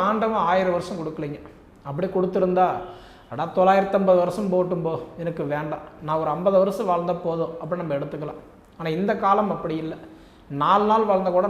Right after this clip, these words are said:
நல்லா வாழணும். அந்த காலகட்டத்துக்கு நம்ம இப்ப வந்துட்டோம் இல்லைங்களா? ஏன்னா பழமொழி சொல்லுவாங்க, "அரகரன்றவன் அவதி வைக்க போறதில்ல, ஏலோக்குறவன் தாலி இருக்க போறதில்ல." சொல்றவங்க வந்து யாரும் வந்து நம்மளை காப்பாத்த போறதில்ல.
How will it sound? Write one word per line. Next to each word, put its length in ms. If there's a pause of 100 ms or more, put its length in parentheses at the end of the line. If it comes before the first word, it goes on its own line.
நல்லா 260
வாழணும். 300 (340)
அந்த 160 (120)
காலகட்டத்துக்கு 560
நம்ம 180
இப்ப 180
வந்துட்டோம் 460
இல்லைங்களா? 360 (640)
ஏன்னா 200
பழமொழி 380
சொல்லுவாங்க, 340 (120)
"அரகரன்றவன் 640
அவதி 240
வைக்க 260
போறதில்ல, 400 (100)
ஏலோக்குறவன் 500
தாலி 200
இருக்க 240
போறதில்ல." 360 (260)
சொல்றவங்க 420
வந்து 180
யாரும் 200
வந்து 160
நம்மளை 260
காப்பாத்த 400
போறதில்ல. 300